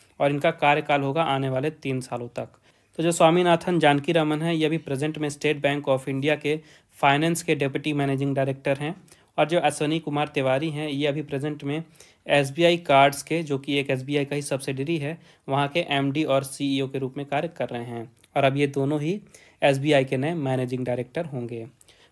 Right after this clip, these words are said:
बात करें एसबीआई की, तो इसकी स्थापना हुई थी एक जुलाई उन्नीस सौ पचपन में, और एक जुलाई को ही भारत में एसबीआई डे मनाया जाता है।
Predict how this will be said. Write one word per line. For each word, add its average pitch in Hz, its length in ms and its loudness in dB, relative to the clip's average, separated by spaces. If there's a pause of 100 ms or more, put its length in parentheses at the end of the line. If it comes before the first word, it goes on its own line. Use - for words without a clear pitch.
(120)
बात 127 180 -6
करें 143 200 2
एसबीआई 135 400 2
की, 151 180 -4
तो 160 100 -4
इसकी 156 220 -6
स्थापना 156 340 -2
हुई 156 100 -4
थी 156 100 -6
एक 151 240 0
जुलाई 139 320 0
उन्नीस 135 280 -4
सौ 135 80 -4
पचपन 131 380 -6
में, 151 200 -4 (480)
और 143 200 4
एक 151 240 2
जुलाई 147 320 2
को 143 180 -4
ही 143 180 -2
भारत 131 420 -4
में 139 200 -6
एसबीआई 135 520 -2
डे 135 140 -4
मनाया 131 280 -4
जाता 131 300 -4
है। 139 140 -8